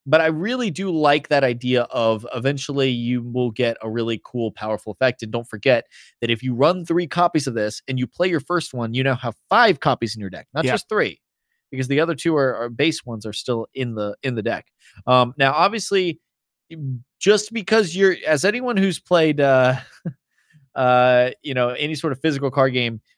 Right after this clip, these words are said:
Speaker 1: uh, increasing your deck size can sometimes be pretty tough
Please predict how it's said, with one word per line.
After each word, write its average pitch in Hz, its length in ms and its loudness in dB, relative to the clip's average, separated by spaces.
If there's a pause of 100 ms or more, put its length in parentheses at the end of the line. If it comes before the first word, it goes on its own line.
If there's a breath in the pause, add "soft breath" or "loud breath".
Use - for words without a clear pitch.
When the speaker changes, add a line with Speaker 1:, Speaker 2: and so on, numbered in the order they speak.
(100)
Speaker 1:
uh, 127 180 6
increasing 214 960 -2
your 151 420 0
deck 147 600 0 (140)
size 110 760 0
can 131 240 -8
sometimes 156 500 -6
be 147 200 -4
pretty 139 560 -2 (680)
tough 107 460 0